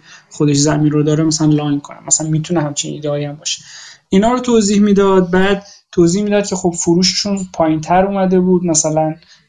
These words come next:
فکر کنم ده پونزده درصد فروششون تو این کوارتر پایین‌تر اومده بود، ولی همچنان سودشون اضافه شده بود و بالاترین حاشیهٔ مارجینشون رو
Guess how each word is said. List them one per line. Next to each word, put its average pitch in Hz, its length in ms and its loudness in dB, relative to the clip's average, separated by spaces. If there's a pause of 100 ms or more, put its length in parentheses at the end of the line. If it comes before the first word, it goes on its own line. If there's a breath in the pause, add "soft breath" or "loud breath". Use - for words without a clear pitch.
(120)
فکر 180 120 -16
کنم 170 440 0 (180)
ده 151 200 0
پونزده 156 380 2
درصد 175 320 2
فروششون 175 540 0
تو 180 80 0
این 175 120 4
کوارتر 165 360 -2
پایین‌تر 170 480 -2
اومده 226 300 -2
بود، 233 220 -6 (500 loud breath)
ولی 214 380 0
همچنان 190 680 2
سودشون 220 680 2 (140)
اضافه 160 360 0
شده 185 240 2
بود 170 200 4
و 165 100 2
بالاترین 165 520 2
حاشیهٔ 165 380 2
مارجینشون 165 680 0
رو 190 60 -4